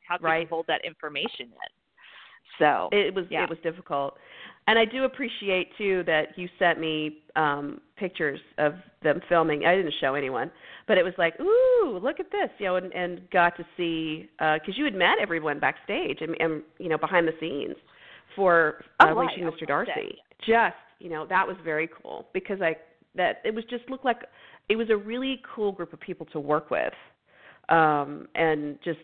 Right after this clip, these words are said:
Speaker 2: everyone
Speaker 1: Oh,
Speaker 2: seemed
Speaker 1: for
Speaker 2: to be
Speaker 1: sure.
Speaker 2: generally happy to be there.
Speaker 1: Right. I just remember that I was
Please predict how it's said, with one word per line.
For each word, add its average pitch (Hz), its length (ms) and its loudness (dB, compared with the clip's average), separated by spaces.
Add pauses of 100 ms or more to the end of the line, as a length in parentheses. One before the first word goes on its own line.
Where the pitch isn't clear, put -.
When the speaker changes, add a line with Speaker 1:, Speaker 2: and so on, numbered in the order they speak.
Speaker 2:
everyone 170 320 0
Speaker 1:
Oh, 240 100 -2
Speaker 2:
seemed 165 160 0
Speaker 1:
for - 20 -6
Speaker 2:
to 147 40 -6
be 147 80 -4
Speaker 1:
sure. 151 100 -6
Speaker 2:
generally 160 280 2
happy 147 400 -6
to 139 80 -6
be 143 200 -6
there. - 340 -4 (1400)
Speaker 1:
Right. 110 300 -4 (1080)
I 226 140 4
just 220 240 -14
remember 214 420 -6
that 190 200 -4
I 180 120 -2
was 175 160 -6